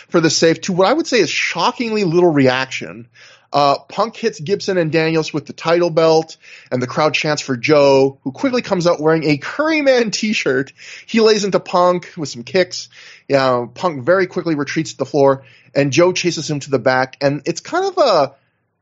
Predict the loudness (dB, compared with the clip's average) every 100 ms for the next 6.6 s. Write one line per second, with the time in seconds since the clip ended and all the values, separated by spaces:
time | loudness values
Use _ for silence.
0 | _ _ _ _ _ _ _ _ -10 -2
1 | 0 0 0 -4 -2 0 0 0 0 0
2 | -2 -2 -2 -2 2 2 2 -2 -2 -6
3 | -6 -2 -2 0 0 2 2 2 2 0
4 | 0 -2 -2 0 -2 -2 -4 -4 -2 -2
5 | -2 -2 -2 -2 -4 -2 -2 -2 2 2
6 | 2 0 -2 -2 -4